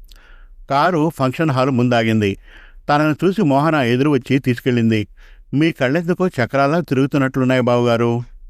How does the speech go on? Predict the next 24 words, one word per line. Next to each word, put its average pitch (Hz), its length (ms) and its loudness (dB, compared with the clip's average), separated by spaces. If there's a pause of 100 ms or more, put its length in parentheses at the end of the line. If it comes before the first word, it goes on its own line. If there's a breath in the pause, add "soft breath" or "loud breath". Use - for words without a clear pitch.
(180)
అంటూ. 110 360 0 (560 loud breath)
నరసింహమూర్తి 165 640 -2
కళ్ళు 131 280 -2
పెద్దవి 123 400 -2
చేసుకుని 113 440 -2
చూశాడు. 107 420 -2 (1200)
దిగి, 156 440 2
దిగిన 151 260 2
వెంటనే 139 520 0
వింటి 135 400 0
నారి 143 280 2
లాగి 113 460 0 (340 soft breath)
బాణం 131 500 0
సంధించడం 139 560 0
అంటే 127 300 0
ఇదే 113 200 0
కదూ. 117 400 0 (1500)
"తెలుసు 156 240 -2
కదూ, 160 320 0
మరి 131 280 0
అడగడం 139 400 0
దేనికి?" 139 380 0
అంటూ 127 260 -2
నవ్వుతూ 117 520 0